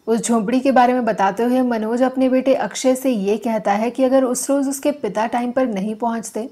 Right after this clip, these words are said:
तो शायद इस आग की वजह से पूरा हिमाचल जल जाता।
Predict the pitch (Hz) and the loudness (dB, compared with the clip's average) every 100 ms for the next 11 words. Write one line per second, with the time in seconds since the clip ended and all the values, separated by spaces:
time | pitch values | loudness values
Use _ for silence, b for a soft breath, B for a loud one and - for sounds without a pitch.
0 | - 285 - 226 254 262 262 247 202 240 | 0 2 4 6 6 4 2 2 2 0
1 | - 233 220 226 269 269 254 262 220 226 | -2 -2 0 -2 -2 -2 0 0 0 -2
2 | 190 185 208 190 185 185 185 190 | -4 -4 -4 -2 -2 -2 -6 -10